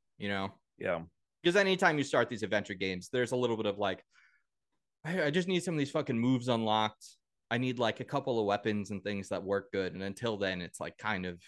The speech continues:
Speaker 1: it's a little annoying almost. Um, I feel that way with Zelda. Like, I'm not, I'm gonna be a little annoyed in Zelda until I have, like,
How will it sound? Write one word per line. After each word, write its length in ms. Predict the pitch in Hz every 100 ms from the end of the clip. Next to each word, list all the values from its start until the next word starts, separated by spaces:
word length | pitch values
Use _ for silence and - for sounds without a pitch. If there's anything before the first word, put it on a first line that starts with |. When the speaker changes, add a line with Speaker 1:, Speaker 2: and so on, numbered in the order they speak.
| - _ 117
Speaker 1:
it's 120 | 113
a 60 |
little 320 | 113 110 101 92
annoying 440 | 87 85 85 76
almost. 540 | 65 69 62 - - _ _ -
Um, 540 | 92 85 78 64 90 _ -
I 100 | 139
feel 160 | 170 190
that 120 | 180
way 80 | 175
with 140 | 156
Zelda. 360 | 156 123 87 110
Like, 180 | 127 120
I'm 120 | 131
not, 280 | 135 131 123 _ 123
I'm 160 | 131
gonna 120 | 139
be 100 | 135 139
a 40 |
little 260 | 135 131 120
annoyed 320 | 113 110 98
in 120 | 98
Zelda 280 | 104 95 92
until 300 | 95 - 104
I 80 | 101
have, 200 | 101 95
like, 280 | 98 92